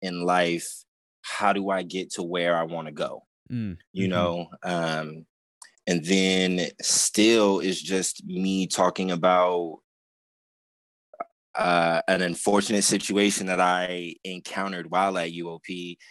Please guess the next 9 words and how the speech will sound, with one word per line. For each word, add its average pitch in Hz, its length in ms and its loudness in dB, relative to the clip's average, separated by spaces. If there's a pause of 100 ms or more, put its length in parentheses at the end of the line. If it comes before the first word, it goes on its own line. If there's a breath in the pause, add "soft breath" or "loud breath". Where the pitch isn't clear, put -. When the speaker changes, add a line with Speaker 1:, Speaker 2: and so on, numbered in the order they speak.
(140 loud breath)
Speaker 1:
As 92 120 -6
soon 113 280 -6
as 110 140 -6
I 107 100 -2
switched 101 400 -10
my 90 160 -4
major, 82 600 -8 (440)
I, 90 720 0
um, 82 500 -12